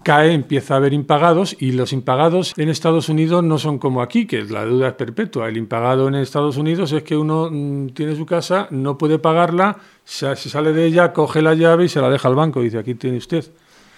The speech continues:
Pero en ese momento, pues, l-, l-, la volatilidad que genera en lo que se está invertido esto, pues está, está bajo límites.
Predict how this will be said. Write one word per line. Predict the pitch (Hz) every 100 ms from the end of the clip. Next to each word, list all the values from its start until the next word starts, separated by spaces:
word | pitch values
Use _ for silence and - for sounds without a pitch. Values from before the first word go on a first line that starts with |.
| - - - - -
Pero | 127 139 185 - _ - - _ -
en | 127
ese | 117 143
momento, | 147 156 185
pues, | 156
l-, | 127 143
l-, | 160 143 131 156
la | 127 123
volatilidad | 123 120 117 120 117 147 156
que | - 147
genera | 143 151 170 123 - - 175
en | 127
lo | 120
que | 123 117
se |
está | 123 -
invertido | 139 143 127 156 151 160
esto, | 160 196 220 - - - - _ _ _
pues | 127 101
está, | 107 - 127 151 202 147 117 - - -
está | 139 -
bajo | 156 170 165
límites. | 196 165 127 113